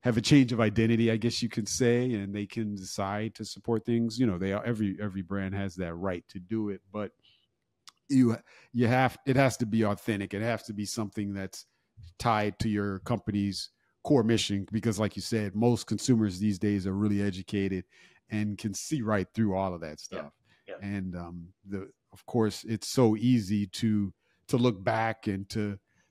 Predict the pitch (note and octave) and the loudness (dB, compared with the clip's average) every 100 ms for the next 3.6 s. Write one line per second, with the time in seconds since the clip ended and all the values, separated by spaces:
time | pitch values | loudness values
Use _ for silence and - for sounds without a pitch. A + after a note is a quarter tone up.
0 | - A2+ G#2+ A#2+ A#2 G#2 B2+ A#2 C3 D#3 | -4 -2 0 -2 -2 -2 0 4 6 6
1 | G#2+ G2+ G2 A2 G#2+ G2+ B2 A#2 G2+ A#2 | 4 -2 0 0 0 0 0 0 0 -4
2 | E2+ G#2+ F2+ - C3+ B2 G#2 C#3+ - B2 | -8 -10 -10 0 2 4 4 2 2 2
3 | B2 B2 E3 C#3+ G2+ | 2 2 0 -2 -4